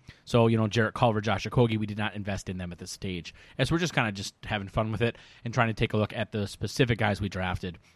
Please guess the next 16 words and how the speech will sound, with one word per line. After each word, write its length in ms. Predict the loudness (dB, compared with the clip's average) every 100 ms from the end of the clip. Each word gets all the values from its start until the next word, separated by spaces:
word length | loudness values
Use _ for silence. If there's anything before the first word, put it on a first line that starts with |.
| _
And 80 | -2
then 80 | 0
centers, 400 | 2 4 4 0 -8 -20 -20 2
Karl 200 | 6 6
Towns, 460 | 6 4 2 0 -6
Naz 420 | -4 0 2 0
Reid, 460 | 0 4 4 4 0 -10 _
and, 260 | -2 0 2
uh, 120 | 2
we 80 | 2
actually 200 | 0 0
have 120 | 0
two-way 220 | 4 4 4
prospect 500 | 4 2 2 -2 0
Marcus 420 | 0 2 0 -4
Bolden. 600 | 0 4 4 2 -4